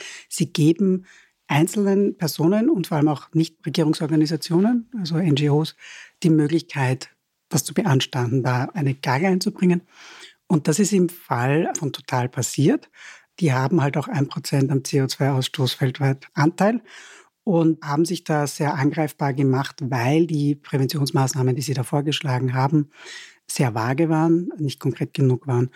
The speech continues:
und damit angreifbar. Das Spannende daran ist, dass das jetzt ein relativ schnell fortschreitendes Verfahren auch ist. Im Vergleich zu vor vielen, vielen Jahren hat's auch einmal Vorwürfe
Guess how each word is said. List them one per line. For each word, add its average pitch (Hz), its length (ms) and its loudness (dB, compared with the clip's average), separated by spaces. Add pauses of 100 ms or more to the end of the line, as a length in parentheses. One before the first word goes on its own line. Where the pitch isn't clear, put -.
(380)
und 135 260 0
damit 120 380 0
angreifbar. 123 560 0 (520)
Das - 360 0
Spannende 220 500 0
daran 185 260 0
ist, 190 280 0
dass 156 180 -2
das - 420 -4
jetzt 151 320 -2
ein 156 140 4
relativ 151 580 -2
schnell 131 280 0
fortschreitendes 131 680 -2
Verfahren 127 460 0
auch 151 160 -2
ist. 233 340 -2
Im 143 220 0
Vergleich 147 640 -2
zu 196 480 2 (240)
vor 165 160 -2
vielen, 151 260 0
vielen 143 260 0
Jahren 135 360 2
hat's 175 340 -4
auch 139 240 0
einmal 180 280 2
Vorwürfe 160 640 -2